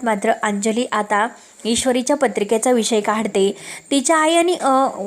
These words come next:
बाबांची आता अंजलीशी ओळख होते. तेव्हा अंजली आता डायरेक्ट विषयावर येते. अंजली म्हणते की, "हे बघा, तुमची इशू जर आमच्या घरात सून म्हणून आली तर आमच्या अर्णवसाठी." तेव्हा आता संजय आणि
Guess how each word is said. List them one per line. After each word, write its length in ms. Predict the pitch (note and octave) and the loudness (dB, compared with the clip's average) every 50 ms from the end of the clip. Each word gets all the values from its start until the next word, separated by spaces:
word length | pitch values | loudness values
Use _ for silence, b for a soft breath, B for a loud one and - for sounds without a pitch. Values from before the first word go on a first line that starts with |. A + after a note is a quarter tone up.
| A#3+ | -4
बाबांची 680 | A#3+ A3+ B3 A#3+ A#3 A#3+ B3+ C4 C4+ C4 - C4+ A3+ A3+ - C4+ | -2 0 2 2 2 2 2 0 0 0 0 -2 -2 -2 -2 -4
आता 320 | A#3 A#3 - A#3+ A#3 A#3+ A#3+ - | -4 0 0 0 0 0 -2 -4
अंजलीशी 520 | A#3+ A3+ A3+ B3+ B3 B3+ C4 - - D#4 D4+ | -6 -4 0 -2 0 0 -2 -2 -4 -2 0
ओळख 200 | B3 A#3 A3+ A3 A#3 A#3 | 0 0 2 0 0 0
होते. 480 | C4+ A#3+ G#3 G#3 G#3+ G3+ G#3 B3 C#4 B B B B B B - - | 0 -2 0 0 2 2 2 2 0 B B B B B B 0 0
तेव्हा 360 | B3+ B3 B3+ B3+ B3+ B3 - - - | 0 2 2 0 0 0 -2 -2 -2
अंजली 400 | A#3+ A#3+ A#3+ A#3+ C#4 C#4+ C#4+ D#4+ | -2 0 0 0 0 2 0 0
आता 280 | - - A#3 A3 C4+ | 0 -2 -2 0 0
डायरेक्ट 420 | C4 A#3+ A#3 A3 A3 A3+ B3 A#3+ B3+ | 0 2 2 2 2 2 0 0 0
विषयावर 500 | A#3+ A3+ G#3+ - A#3+ A3 A3 A3+ A#3 A3+ | 0 0 2 2 4 4 4 4 4 2
येते. 360 | G#3 G3 G3 - G3 F#3 - - | 2 0 0 0 -2 -2 0 -2
अंजली 360 | G#3 G3+ G#3 G#3+ G#3+ A#3 B3+ | -4 -2 0 0 0 0 2
म्हणते 280 | C4 B3+ A#3 G3+ G#3+ G3+ | 0 0 -2 -2 -4 -4
की, 120 | - B3 | -4 -2
"हे 160 | A#3 A#3 G#3+ | 0 0 0
बघा, 400 | G#3+ G#3+ A#3+ A3+ A3 G#3 G#3+ - - B B B B B B B B | 0 2 0 2 2 2 0 0 -2 B B B B B B B B
तुमची 320 | - C#4+ C#4 C#4 - E4 E4+ | -2 0 0 0 0 -2 -2
इशू 520 | E4 - D4 C#4 C4+ - - D4+ C4+ C#4 | 0 0 -2 -2 0 0 0 2 2 2
जर 180 | B3+ B3 C4+ C4+ - - | 2 2 2 2 2 0
आमच्या 300 | A#3+ A#3 A#3 A#3+ - D#4 | -4 -4 -2 0 2 2
घरात 340 | D#4 D4+ D4 D#4 D#4 D4+ D#4 | 4 4 4 2 2 0 0
सून 220 | - D4+ C#4 C4+ | 0 0 0 0
म्हणून 300 | C4+ C4 C4 C4 C#4+ C#4 - - | 0 0 0 0 0 -2 0 -2
आली 260 | A3 G#3+ A3 A3+ G#3+ - | -2 -2 0 -2 0 2
तर 200 | A#3 G3+ G3+ G#3 G#3 B B B B B B | 2 4 4 2 0 B B B B B B
आमच्या 320 | - A3+ A3+ A3+ A3+ C4+ - | -4 -2 -2 -2 -2 -2 -2
अर्णवसाठी." 920 | - A3 G#3 G#3 G#3 A3+ A#3+ B3 - C4 A3 G3 G3 G#3 G#3 G3+ G3+ G3+ B B B B B - | 0 -2 -2 -2 -2 -2 -2 0 0 0 -2 -2 -2 -2 -4 -4 -4 -8 B B B B B -2
तेव्हा 240 | C#4 C#4 C#4 D#4 E4 | 0 2 2 2 2
आता 380 | - D4 D4 D4+ D#4+ C#4 C4+ D4 - | 0 0 -2 -2 -2 -2 -2 -4 -2
संजय 440 | - - - D4 D4 C#4+ C#4+ D#4 F4+ F4 - | -2 0 0 0 0 0 0 0 -2 0 0
आणि 380 | D#4 D#4 E4 E4 D4 C#4+ D4+ | 0 0 0 0 0 0 -2